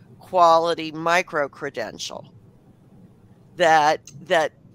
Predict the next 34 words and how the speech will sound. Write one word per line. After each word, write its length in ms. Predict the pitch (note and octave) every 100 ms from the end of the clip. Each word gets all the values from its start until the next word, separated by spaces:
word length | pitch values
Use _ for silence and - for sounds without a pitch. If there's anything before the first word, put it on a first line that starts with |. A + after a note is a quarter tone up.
| -
that 220 | E3+ C#3+
makes 600 | F3 F3 E3+ - - -
that, 500 | - E3 D3+ D3 C#3+ _ - -
that 260 | D#3 C#3+
continuum, 1120 | - E3 - - G3+ F#3+ F#3 D#3+ D3 C#3 C#3 A2+ - _ _ _ -
a 20 |
l-, 240 | F3 E3+ - _ D#3
the 80 | F#3
pathway, 920 | - F#3+ F#3+ F#3+ F3 D#3+ D3+ C#3+ F2 -
the 120 | E3+
career 560 | F3 - F3+ E3+ F3+ F3
pathway, 760 | - D#3+ D3 - - C#3 C#3 B2
a 100 | D3
little 180 | D#3+ D#3
bit 220 | E3 -
clearer 540 | - F3+ F3 D#3+ D3
for 420 | C3 E3+ C#3+ C3 -
an 140 | C#3
individual. 640 | C#3 C#3 C#3 C#3+ C3+ A#2 - - - - - -
Someone 420 | - G3 F3+ F3+
who 140 | F3+ F3+
may 180 | D#3 E3+
have 200 | E3 D3+
accounting 560 | C#3 F3+ F3+ F3+ E3+
background, 600 | D#3 D3 C#3+ D3+ D3 C#3
but 160 | D3 -
not 240 | D#3 D#3
a 60 | C#3+
C 280 | - F3 D#3
P 280 | D#3+ D3
A, 340 | D#3 C3+ - - - _ _ - _ -
you 120 | D3
know, 260 | D#3+ C#3+ B2+
where, 460 | C3 E3 F3 E3+